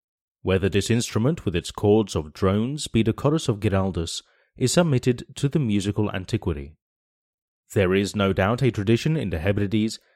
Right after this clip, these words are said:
that it was brought in by the northern nations whose viceroys governed those islands for two centuries at least. The Highland chieftains that rose upon their removal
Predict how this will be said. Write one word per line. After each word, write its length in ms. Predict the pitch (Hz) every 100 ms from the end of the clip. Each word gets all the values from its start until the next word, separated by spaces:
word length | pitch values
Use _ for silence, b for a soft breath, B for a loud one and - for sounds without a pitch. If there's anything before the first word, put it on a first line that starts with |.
| _
that 120 | 120
it 60 | 120
was 180 | 123 107
brought 380 | - 151 190 -
in 200 | 95 76
by 200 | 80 82
the 80 | 82
northern 360 | 95 95 80
nations 540 | 92 123 - 82 78 - _ _
whose 240 | - 165 160
viceroys 560 | 139 120 - 120 117
governed 440 | 95 95 95 101 -
those 260 | 95 110 113
islands 440 | 120 78 73 78
for 120 | -
two 180 | - 139
centuries 560 | - 139 - 95 78 95
at 140 | -
least. 480 | 101 80 - - - _ _ _ _ _ _ _ _ _
The 220 | 101 98
Highland 480 | 82 107 101 101 -
chieftains 640 | - 110 104 120 160 - - _ _
that 160 | - 117
rose 260 | 123 175 143
upon 280 | - 107
their 120 | 95 87
removal 600 | 87 104 107 85 76